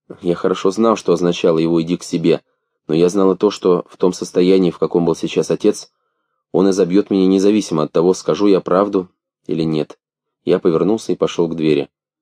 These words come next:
Отец двинулся за мной, прихватив со стола хлыст. «Это мой хлыст»,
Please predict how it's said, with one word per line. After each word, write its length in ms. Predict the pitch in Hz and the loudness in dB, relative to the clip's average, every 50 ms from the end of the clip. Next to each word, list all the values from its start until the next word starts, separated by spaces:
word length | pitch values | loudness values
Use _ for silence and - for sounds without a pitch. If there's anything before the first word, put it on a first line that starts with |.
| _ _ _ _ _ _ | _ _ _ _ _ _
Отец 300 | - - - - 95 90 | -6 -2 0 0 -2 0
двинулся 440 | 87 87 87 92 92 90 - 92 | 0 0 2 2 0 0 0 -2
за 120 | 87 92 92 | 0 0 0
мной, 360 | 85 80 78 78 76 73 - _ _ _ | 0 0 0 0 -2 -2 -6 _ _ _
прихватив 520 | - - 78 - 80 73 73 - - 90 - | -6 -6 -4 -2 -2 -2 -2 -2 -4 -6 -4
со 120 | - 92 | -4 -8
стола 320 | - - - 76 78 78 | -6 -4 -2 -2 -2 -2
хлыст. 420 | 78 - 85 76 73 - - - - _ _ _ _ _ _ _ _ _ _ _ _ _ _ _ _ _ _ _ _ | -2 -4 -4 -4 -4 -4 -8 -20 -20 _ _ _ _ _ _ _ _ _ _ _ _ _ _ _ _ _ _ _ _
«Это 280 | - 78 78 - 95 92 | -4 -4 -2 0 2 2
мой 240 | 98 107 117 113 101 | 2 4 2 2 0
хлыст», 560 | - - 92 85 78 73 - - _ _ | 0 0 0 0 0 0 -4 -10 _ _